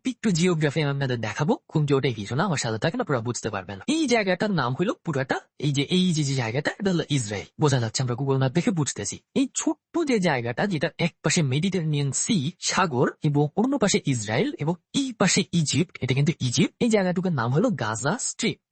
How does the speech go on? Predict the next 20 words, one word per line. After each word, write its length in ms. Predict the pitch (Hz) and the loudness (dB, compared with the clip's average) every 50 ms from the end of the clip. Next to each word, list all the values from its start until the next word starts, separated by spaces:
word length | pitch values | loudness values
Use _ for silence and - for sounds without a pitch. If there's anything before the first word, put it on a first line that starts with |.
| _ _ _ _ - | _ _ _ _ -8
যেটা 200 | - 214 - 277 - _ | -8 -6 -6 -8 -10 _
ফিলিস্তিনের 560 | - - 277 262 214 - - - 135 117 110 110 | -8 -4 -4 -2 -4 -4 -4 -4 -4 -4 -4 -6
অংশ। 260 | 101 98 - - - - _ - | -6 -6 -6 -6 -8 -8 _ -6
এই 160 | - 302 349 370 | -4 -2 -2 -2
পাশে 280 | - 214 165 - 202 | -2 -4 -2 -2 -4
আপনারা 200 | 185 160 170 160 | -4 -2 -2 -2
দেখতে 220 | 147 147 - - 160 | -2 -2 -2 -4 -4
পাচ্ছেন 220 | 165 - - 214 151 131 | -4 -2 -4 -4 -2 -2
ওয়েস্ট 320 | 156 214 269 - - - 113 | -2 -2 -2 -2 -6 -8 -8
ব্যাংক 340 | 113 127 143 165 180 180 - - | -6 -2 -2 -2 -2 -4 -4 -2
বলে 200 | 147 151 135 120 | -2 -2 -2 -2
একটা 200 | 110 - - 143 | -4 -4 -4 -4
জায়গা 300 | 123 123 113 113 120 110 | -2 -2 -2 -2 -4 -4
লেখা 320 | 104 101 101 - - - - _ - | -4 -6 -6 -6 -6 -8 -6 _ -4
এবং 220 | 135 143 156 156 - - | -2 0 0 -2 -4 -2
ওয়েস্ট 400 | 120 147 220 277 - - - 175 | 0 2 2 2 0 -2 -2 0
ব্যাংক 260 | 147 180 214 202 165 | 0 2 2 2 2
জায়গাটার 420 | 139 135 123 127 139 - 165 151 | 0 0 0 0 0 0 -2 -2
ভেতরেই 420 | 123 - 127 - - 147 190 214 170 | -2 -4 -4 0 2 2 2 2 2
হলো 200 | 147 202 240 | 2 4 4